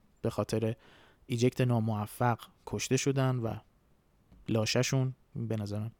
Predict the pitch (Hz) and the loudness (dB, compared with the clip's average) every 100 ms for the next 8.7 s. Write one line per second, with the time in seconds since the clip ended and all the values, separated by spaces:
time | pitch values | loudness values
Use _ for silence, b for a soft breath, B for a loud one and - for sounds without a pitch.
0 | - 117 107 113 117 113 - - 143 135 | -10 -6 -2 0 -2 -2 -4 -2 -2 0
1 | 127 131 131 127 127 139 127 127 127 127 | 0 0 2 2 0 -2 0 -2 -2 -4
2 | 127 B B B B - 135 123 151 156 | -4 B B B B -4 0 2 0 2
3 | 139 139 131 127 147 156 B B B B | 2 4 2 4 4 2 B B B B
4 | B B B _ _ _ _ _ - 147 | B B B _ _ _ _ _ 2 4
5 | 139 135 - - 156 - 165 151 151 147 | 4 2 0 4 4 4 2 4 4 2
6 | 151 147 147 147 127 - 165 135 139 127 | 0 4 4 4 4 4 2 6 6 6
7 | 127 120 135 185 170 135 127 - 123 117 | 6 6 6 4 2 0 0 0 -2 0
8 | 123 120 117 113 110 110 104 | 0 2 0 -2 -2 -4 -6